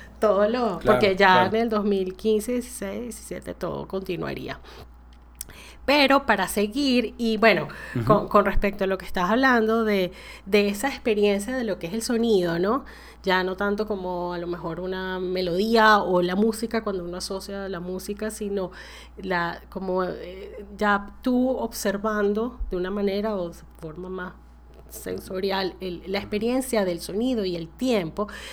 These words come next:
Speaker 1: Y yo leí <laughs> en, en alguna parte también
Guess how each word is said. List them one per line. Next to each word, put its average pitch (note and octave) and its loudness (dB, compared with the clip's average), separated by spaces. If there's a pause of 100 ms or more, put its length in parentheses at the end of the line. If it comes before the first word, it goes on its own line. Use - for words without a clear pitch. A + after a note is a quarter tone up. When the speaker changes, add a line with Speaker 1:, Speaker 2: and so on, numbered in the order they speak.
(300)
Speaker 1:
Y G3+ -2
yo F#3 4
leí A#3+ 2
<laughs> G#3 4
en, F#3+ 2
en D#3 -6
alguna E3 -8
parte G#3+ 0
también A#3 4